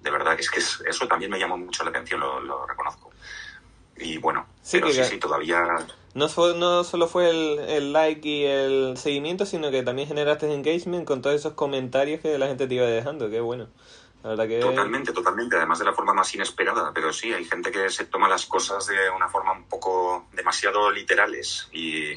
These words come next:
Speaker 1: y sí, también, igual que hubo muchos likes, pues hubo mucha gente a la que no le gustó en ese sentido, o me escribían diciéndome, "Pero hombre, lee antes de comprar", o de-, digo, "Señores, que sé leer, de verdad".
Speaker 2: Ya, ya, ya.
Speaker 1: Pero bueno,
Speaker 2: Hay
Speaker 1: eh,
Speaker 2: de
Speaker 1: supongo
Speaker 2: todo.
Speaker 1: que esto es algo que, que sucede siempre y,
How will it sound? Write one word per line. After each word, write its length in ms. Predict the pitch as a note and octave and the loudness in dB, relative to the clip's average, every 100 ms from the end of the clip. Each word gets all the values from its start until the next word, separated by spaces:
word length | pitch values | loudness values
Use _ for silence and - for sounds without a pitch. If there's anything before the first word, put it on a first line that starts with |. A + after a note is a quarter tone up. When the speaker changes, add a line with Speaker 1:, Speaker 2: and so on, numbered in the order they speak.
| - | -10
Speaker 1:
y 40 | D#2 | -8
sí, 260 | - B2 | -4 -4
también, 380 | - - D2 D#2 - | -2 -4 -4 -8 -14
igual 240 | D2 - | -6 -4
que 80 | - | -4
hubo 140 | - | -6
muchos 640 | F2 F#2 - F#2+ F3 - F2+ | -6 -6 -4 -2 0 -2 -2
likes, 320 | F2+ F#2+ - | -2 -2 -6
pues 160 | - - | -6 -6
hubo 140 | - D#2+ | -8 -12
mucha 280 | D#2 - | -6 -6
gente 220 | - - F#2 | -6 -4 -2
a 20 | |
la 140 | G2 | 0
que 100 | - | -2
no 120 | - | -4
le 300 | D2+ D2+ D2+ D2+ | -2 -2 -2 -2
gustó 320 | - - - | -4 -4 -4
en 80 | F2+ | -4
ese 160 | - - | -2 -2
sentido, 540 | - - C#2+ A#2 G#2 | -4 -6 -8 -4 -2
o 120 | D2 | -4
me 100 | D#2 | -4
escribían 440 | - - D#2+ A#2 - | -2 -4 -4 -6 -6
diciéndome, 420 | F2+ E2+ E2+ D#2+ | -8 -8 -6 -4
"Pero 180 | C#2 C#2+ | -4 -6
hombre, 180 | E2+ - - - - - - - - | -6 -10 -8 -10 -12 -20 -20 -16 -6
lee 300 | F2 G#2+ A#2 | 0 4 4
antes 280 | A#2 B2 | 2 0
de 80 | A#2+ | 0
comprar", 480 | A2+ - C3+ D3 A2 | 0 2 4 4 2
o 40 | |
de-, 120 | A#2+ - | -4 -6
digo, 260 | - - | -8 -6
"Señores, 380 | - - - - | -6 -4 -2 -4
que 100 | - | -6
sé 140 | - | -6
leer, 220 | - - - - - | -2 -2 -4 -6 -6
de 180 | - | 0
verdad". 300 | F2 D#3+ - - - | 0 0 -4 -6 -12
Speaker 2:
Ya, 300 | B2 A#2 A2 | -6 0 2
ya, 260 | G2+ F#2+ F2 | 2 0 -4
ya. 80 | F2+ | -4
Speaker 1:
Pero 180 | - - | -2 0
bueno, 220 | - - - - - | -2 -6 -14 -20 -2
Speaker 2:
Hay 140 | A#2+ B2+ | 2 4
Speaker 1:
eh, 20 | |
Speaker 2:
de 80 | B2 | 4
Speaker 1:
supongo 240 | A2 G2+ | 4 4
Speaker 2:
todo. 80 | E2 | 2
Speaker 1:
que 60 | - | -2
esto 120 | - | -4
es 60 | - | -4
algo 160 | - - | -4 -2
que, 260 | D2 C2+ - - - - | -2 -4 -8 -20 -20 -10
que 100 | - | -6
sucede 340 | - - - | -4 -2 -2
siempre 480 | - - - F2 E2+ | -4 -6 -2 0 0
y, 300 | C#2+ B1+ B1 | -2 -6 -12